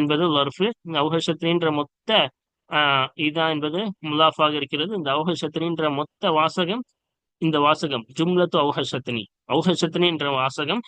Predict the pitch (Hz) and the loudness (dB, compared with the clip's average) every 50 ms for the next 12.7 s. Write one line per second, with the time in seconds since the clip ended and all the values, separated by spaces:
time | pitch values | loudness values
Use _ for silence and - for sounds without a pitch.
0 | - _ _ _ _ - 151 147 143 147 156 151 156 143 135 135 135 139 131 127 | -10 _ _ _ _ -8 -2 0 2 4 2 2 0 -2 -4 -4 -2 -2 -2 -2
1 | 127 123 - - - 120 117 117 120 117 117 117 - _ _ _ _ - - _ | -4 -6 -8 -10 -12 -12 -12 -10 -8 -8 -8 -8 -10 _ _ _ _ -20 -20 _
2 | _ _ _ _ _ _ _ _ - 185 190 190 208 196 196 196 233 233 214 202 | _ _ _ _ _ _ _ _ -2 -2 0 4 4 4 6 6 4 4 4 2
3 | 214 208 214 196 196 - 220 220 208 190 170 180 185 - 220 208 196 196 180 170 | 2 2 2 0 0 -2 -2 0 2 2 2 2 0 0 -2 0 0 2 2 2
4 | 156 143 117 - - _ _ - 170 170 185 185 185 180 175 165 156 156 143 123 | 2 0 0 -4 -10 _ _ -2 0 0 2 0 0 -2 -2 -4 -4 -4 -4 -6
5 | - - _ _ _ - 135 139 143 147 151 143 131 127 127 143 147 151 151 151 | -8 -14 _ _ _ -6 -4 -2 -2 -2 0 0 0 0 0 0 0 0 0 -2
6 | 143 147 156 220 240 - _ _ _ _ _ _ 147 147 147 - - 170 165 156 | -4 -4 -6 -6 -6 -8 _ _ _ _ _ _ -2 -2 -2 -2 -4 -2 -2 -2
7 | 156 - - 170 160 147 135 139 143 147 147 139 139 135 139 139 135 131 135 127 | 0 -2 -4 -4 -2 -2 0 0 0 0 -2 -2 -2 0 0 0 0 0 -2 -4
8 | 143 185 220 214 202 214 202 190 185 190 196 180 165 147 127 - 113 120 123 143 | -2 -2 -2 -2 -2 -2 0 2 2 2 0 0 -2 -2 -4 -6 -8 -12 -6 -2
9 | 147 165 180 180 165 147 127 117 113 113 - _ _ _ _ _ _ _ _ _ | -2 0 0 0 0 -2 -2 -4 -4 -8 -14 _ _ _ _ _ _ _ _ _
10 | _ _ _ _ _ _ 175 160 156 165 180 170 190 180 180 180 175 180 175 175 | _ _ _ _ _ _ 0 2 2 2 0 0 -2 -2 0 0 0 2 2 0
11 | 175 175 175 - _ _ _ _ _ _ _ _ 160 156 170 170 165 160 156 160 | 0 -2 -2 -6 _ _ _ _ _ _ _ _ -2 0 2 2 2 2 0 0
12 | 180 190 180 170 135 170 165 165 - 185 190 208 208 190 | 0 0 -2 -2 -2 -2 -2 -2 -4 -6 -8 -6 -4 -4